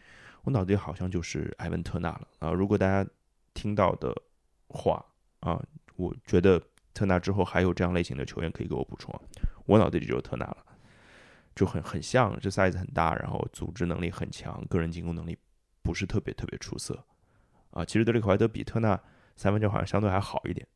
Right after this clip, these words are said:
啊，出手也相对多一点，也相对准一点。但是特纳有一招，德里克·怀特好像不太多，就是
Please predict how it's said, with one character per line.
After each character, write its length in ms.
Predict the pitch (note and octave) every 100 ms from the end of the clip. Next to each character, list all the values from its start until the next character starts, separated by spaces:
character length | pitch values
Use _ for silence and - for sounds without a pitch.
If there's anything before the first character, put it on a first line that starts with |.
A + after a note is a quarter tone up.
| _
啊， 100 | -
出 160 | - G#2
手 140 | G2
也 40 | F2+
相 140 | F#2
对 100 | F#2+
多 200 | F#2 F#2+
一 40 | F#2+
点， 160 | - -
也 140 | -
相 140 | - G2
对 100 | G2+
准 180 | - -
一 40 |
点。 140 | - - _ _ - - - _ -
但 140 | G#2+
是 140 | G#2 G#2+
特 160 | -
纳 140 | B2+ B2
有 160 | -
一 60 | E2+
招， 280 | - G#2+ B2
德 120 | -
里 80 | F#2
克· 80 | -
怀 60 | -
特 100 | -
好 260 | - - -
像 220 | B2 G#2
不 120 | -
太 160 | - -
多， 200 | - -
就 140 | -
是 320 | - - -